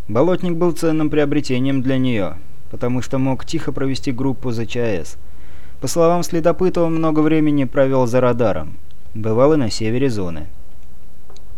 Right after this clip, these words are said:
Оружие у него оказалось странным. Набор из семи костяных ножей на перевязи и черный маузер С девяносто шесть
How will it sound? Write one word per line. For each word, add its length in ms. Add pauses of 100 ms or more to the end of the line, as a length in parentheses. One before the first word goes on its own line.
(200)
Оружие 480
у 60
него 220
оказалось 460
странным. 540 (220)
Набор 400
из 80
семи 240
костяных 520
ножей 340
на 120
перевязи 540 (480)
и 100
черный 340
маузер 560
С 160
девяносто 500
шесть 420